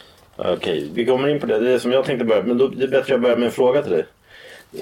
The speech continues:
Det surras lite i kulturvärlden om att du är på ingång i Svenska Akademin. Hur ser du på det?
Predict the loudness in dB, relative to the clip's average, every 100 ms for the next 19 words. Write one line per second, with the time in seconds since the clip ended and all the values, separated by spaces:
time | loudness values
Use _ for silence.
0 | -4 -2 0 0 2 2 0 0 -2 -2
1 | 0 0 2 2 0 -2 -2 -2 -4 0
2 | 0 0 0 0 0 -2 -2 -2 -2 0
3 | 0 2 -2 -4 -12 -20 -8 -6 0 0
4 | 0 -2